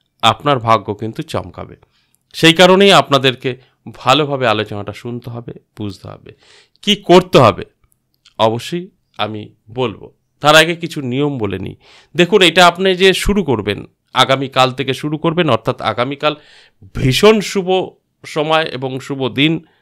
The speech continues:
থাকছে। এই গঙ্গা পূজা বা এই মঙ্গলচণ্ডীর ব্রত,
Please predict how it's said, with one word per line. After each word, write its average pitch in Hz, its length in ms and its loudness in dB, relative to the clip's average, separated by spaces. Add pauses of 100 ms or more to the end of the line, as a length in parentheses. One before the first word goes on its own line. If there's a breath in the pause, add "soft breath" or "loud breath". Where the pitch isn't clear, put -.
(180)
থাকছে। 135 560 0
এই 127 140 -10
গঙ্গা 123 340 -6
পূজা 127 360 -8 (440 soft breath)
বা 127 220 6
এই 117 100 2
মঙ্গলচণ্ডীর 123 800 0
ব্রত, 120 460 -10